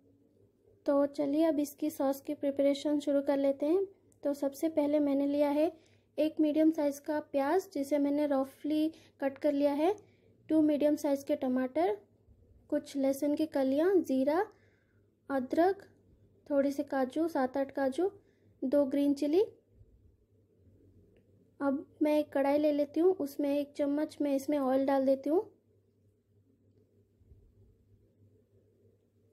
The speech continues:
ऑयल थोड़ा गर्म होने के बाद हम इसमें बटर डाल देंगे, क्योंकि ये बटर चिकन है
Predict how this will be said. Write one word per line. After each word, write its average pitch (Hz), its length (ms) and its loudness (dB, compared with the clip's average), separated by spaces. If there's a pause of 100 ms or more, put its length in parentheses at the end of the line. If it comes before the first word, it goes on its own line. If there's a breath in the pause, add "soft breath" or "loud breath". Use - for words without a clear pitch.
(160)
ऑयल 294 340 2
थोड़ा 311 280 2
गर्म 302 340 2
होने 311 220 4
के 302 160 -4
बाद 302 340 -4 (480)
हम 294 160 -2
इसमें 320 440 2 (160)
बटर 269 300 0
डाल 302 240 -2
देंगे, 294 260 0
क्योंकि 285 400 -6
ये 294 220 -2
बटर 269 440 -2
चिकन 302 400 -2
है 370 140 2